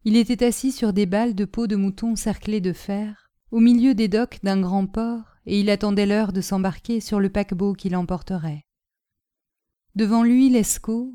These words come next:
roulant ses eaux en demi-cercle, les heurtait avec des remous profonds contre le quai, fleuve énorme qui sortait de la brume à gauche,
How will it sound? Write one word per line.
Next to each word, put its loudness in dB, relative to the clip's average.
roulant 2
ses -2
eaux 0
en 0
demi-cercle, -4
les 4
heurtait 0
avec 2
des 2
remous 2
profonds -6
contre -2
le 0
quai, -8
fleuve -2
énorme 0
qui -8
sortait -2
de 2
la 2
brume 0
à -2
gauche, -8